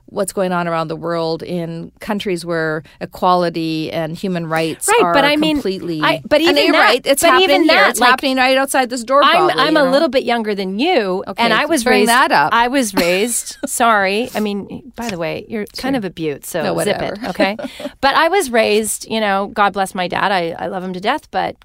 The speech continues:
Speaker 2: common in my house was, you know, when I was chirpy and intelligent, little girls are meant to be seen and not hurt. I'm
Speaker 1: Yes.
Speaker 2: from, you know,
Speaker 1: Yes.
Speaker 2: very farm background, Ukrainian,
Speaker 1: Yeah.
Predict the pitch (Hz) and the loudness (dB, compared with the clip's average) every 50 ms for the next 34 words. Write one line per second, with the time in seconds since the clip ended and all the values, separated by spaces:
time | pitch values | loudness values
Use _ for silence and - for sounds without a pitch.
0 | _ - - 170 180 208 220 208 185 185 254 277 262 208 175 165 - - - 156 | _ -6 -2 0 0 0 0 -2 -4 -4 -4 -4 -4 -6 -6 -6 -8 -10 -8 -8
1 | 156 147 - - 160 156 156 160 156 160 165 175 180 180 170 - - - - - | -8 -8 -8 -8 -8 -6 -6 -6 -6 -4 -4 -4 -6 -6 -8 -10 -14 -16 -16 -10
2 | - 202 185 - - 202 196 185 175 165 156 156 - - 196 233 277 247 - 165 | -6 -6 -6 -4 -4 -4 -4 -2 -2 -2 -4 -6 -4 -2 0 0 0 0 -2 -6
3 | 147 - 135 - - - - _ - 196 185 180 180 - 170 185 214 220 196 180 | -10 -12 -14 -16 -18 -20 -20 _ -10 -6 -6 -4 -2 0 2 2 2 0 -2 -4
4 | 160 151 147 139 - - - 175 - - 180 175 165 160 147 131 143 - - 254 | -4 -4 -6 -6 -8 -12 -12 -10 -8 -6 -4 -4 -2 -2 -4 -4 -6 -2 2 2
5 | 269 - - - - - 175 175 170 160 185 170 165 160 156 156 175 - _ _ | 2 2 0 -4 -10 -10 -8 -8 -6 -4 -4 -4 -4 -6 -8 -10 -12 -16 _ _
6 | - 175 175 - - - - - _ - 214 208 220 202 180 - - - 190 190 | -8 -6 -6 -6 -6 -10 -14 -14 _ -2 0 0 0 0 -2 -4 -2 2 2 4
7 | 190 185 180 175 165 - 175 - - 196 185 180 175 185 - - 190 175 175 180 | 4 2 0 0 -2 -2 -2 -4 -2 -2 -2 -2 -2 -6 -6 -6 -6 -4 -4 -4
8 | 175 175 175 175 180 180 175 175 170 165 | -4 -4 -4 -4 -6 -6 -6 -6 -8 -12